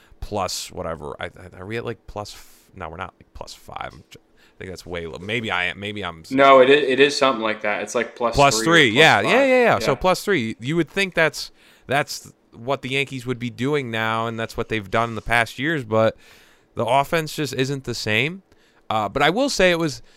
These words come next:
Speaker 1: it was encouraging in this series. If I can, I, I hate doing the silver linings things 'cause that's a whole other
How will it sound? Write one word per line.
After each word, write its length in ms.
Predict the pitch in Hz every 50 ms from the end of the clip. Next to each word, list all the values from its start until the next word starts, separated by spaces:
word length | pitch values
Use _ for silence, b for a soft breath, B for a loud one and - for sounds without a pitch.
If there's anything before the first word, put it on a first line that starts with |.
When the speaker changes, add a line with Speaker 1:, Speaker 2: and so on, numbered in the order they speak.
| b b
Speaker 1:
it 80 | - 170
was 200 | 190 180 - - -
encouraging 600 | 180 180 165 - 180 185 185 180 160 170 165 165
in 100 | 160 151
this 160 | 147 143 135
series. 720 | - - - 123 123 127 131 131 135 139 135 127 127 - -
If 120 | - 113 117
I 100 | 117 113
can, 320 | 107 117 110 107 104 -
I, 220 | - - 104 104 98 85
I 100 | 101 98
hate 340 | 95 101 101 98 92 _
doing 220 | - 98 95 95 92
the 80 | 92
silver 300 | 90 - 95 92 87 87
linings 400 | 87 90 87 90 92 87 87 -
things 300 | - 95 95 92 95 92
'cause 120 | 87 - 87
that's 240 | 92 92 - - -
a 100 | - 92
whole 300 | - - 95 92 90 90
other 220 | 90 87 90 90